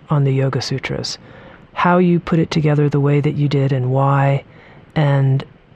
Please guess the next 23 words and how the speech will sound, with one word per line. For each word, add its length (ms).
what 180
you 140
recommend 880
for 180
the 100
person 380
who 300
wants 480
to 480
study 420
and 140
learn 500
the 120
Yoga 300
Sutras 460
and 100
how 260
this 220
is 120
a 60
tool 300
for 160
that. 240